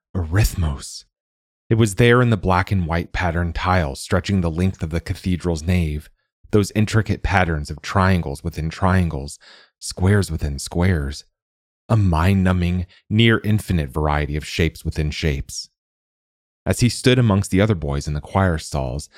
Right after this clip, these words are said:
the silent eloquence of the arithmos overwhelmed him. The way the fluted stone arches reached up into the vaulted gloom.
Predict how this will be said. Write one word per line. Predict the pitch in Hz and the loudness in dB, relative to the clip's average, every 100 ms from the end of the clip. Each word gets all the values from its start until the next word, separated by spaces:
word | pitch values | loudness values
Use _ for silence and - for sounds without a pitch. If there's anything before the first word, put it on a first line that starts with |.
| - - | -20 -6
the | 107 | -4
silent | - 87 95 107 95 | 0 0 2 2 0
eloquence | 95 95 90 - 71 - | 0 0 -2 -6 -6 -6
of | 73 | -4
the | 85 | -2
arithmos | 78 95 - 71 69 - | 2 0 -2 -8 -8 -6
overwhelmed | 98 85 78 80 87 80 | -4 -2 -2 0 -2 -4
him. | 65 64 69 _ _ _ _ _ _ | -6 -10 -14 _ _ _ _ _ _
The | 104 | 0
way | 101 110 | 4 4
the | 107 | 2
fluted | - 113 110 98 | 2 2 2 0
stone | - 95 95 82 | -2 0 2 2
arches | 82 85 - 65 - | 0 0 -4 -10 -4
reached | 87 - 85 | -4 -2 -2
up | - | 0
into | 78 - | -2 -2
the | 82 | -4
vaulted | 76 73 - - | -4 -6 -8 -8
gloom. | 82 82 90 76 71 | -4 0 2 0 -4